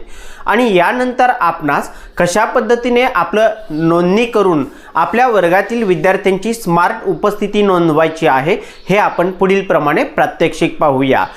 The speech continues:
चला तर जाऊया मोबाईलच्या स्क्रीनवर. आपल्या वर्गातील विद्यार्थ्यांची स्मार्ट उपस्थिती नोंदविण्यासाठी आपल्याकडे स्वीप चॅट हे ॲप्लिकेशन असणे अत्यंत महत्त्वाचे आहे.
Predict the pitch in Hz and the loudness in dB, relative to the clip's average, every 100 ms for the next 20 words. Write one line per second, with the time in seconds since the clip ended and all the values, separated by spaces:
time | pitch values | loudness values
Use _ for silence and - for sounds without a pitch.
0 | - - - 160 175 208 240 240 240 185 | -20 -18 -4 0 0 2 0 2 2 2
1 | 147 160 - - 160 175 190 220 214 - | 2 -2 -10 -2 0 2 2 0 -2 -2
2 | 247 262 - - 180 156 131 104 - - | -2 -2 -10 -2 0 2 0 -2 -4 -10
3 | - - - - - - - - - _ | -14 -12 -12 -12 -14 -16 -18 -20 -20 _
4 | - 160 208 233 202 151 165 185 233 196 | -14 -12 -8 -6 -6 -6 -8 -10 -12 -14
5 | 139 160 165 180 170 208 214 147 147 170 | -10 -10 -10 -12 -10 -14 -14 -12 -10 -10
6 | - - - 175 165 170 175 180 143 143 | -14 -18 -12 -12 -12 -16 -12 -8 -8 -8
7 | 160 156 156 151 143 170 196 127 127 139 | -10 -10 -12 -14 -18 -16 -14 -14 -12 -10
8 | 135 117 156 _ _ _ _ 180 170 - | -10 -12 -16 _ _ _ _ -12 -12 -10
9 | 196 - - 185 190 - 160 165 151 165 | -10 -10 -12 -10 -10 -10 -14 -16 -14 -14
10 | 143 139 165 185 127 - 151 147 196 170 | -14 -12 -12 -12 -12 -12 -14 -12 -14 -12
11 | 135 139 139 135 123 135 117 104 | -12 -12 -12 -12 -12 -10 -12 -12